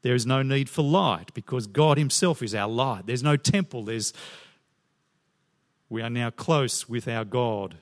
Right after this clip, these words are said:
whose heart is for us. Now, the tension with this flow of thought is that you could easily imagine that it's wrong, therefore, within the Christian community to therefore have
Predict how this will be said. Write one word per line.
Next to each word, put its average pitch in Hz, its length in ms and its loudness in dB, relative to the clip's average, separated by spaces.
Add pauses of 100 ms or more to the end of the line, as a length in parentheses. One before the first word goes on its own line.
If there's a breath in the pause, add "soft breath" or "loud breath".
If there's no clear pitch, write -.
whose 113 160 -4
heart 143 420 0
is 113 160 -6
for 110 300 -4
us. - 240 -4
Now, 143 180 4 (1700 soft breath)
the - 80 0
tension 180 680 2
with 165 240 2
this 160 180 2
flow 151 340 4
of 135 60 -2
thought 170 360 6
is 135 160 0
that 151 100 -2
you 160 100 -2
could 151 140 0
easily 190 260 8
imagine 160 440 8
that 135 100 8
it's - 140 0
wrong, 190 320 8
therefore, 151 380 6
within 139 200 2
the 143 60 2
Christian 170 340 2
community 156 380 2
to 139 40 -4
therefore 165 500 4
have 147 580 2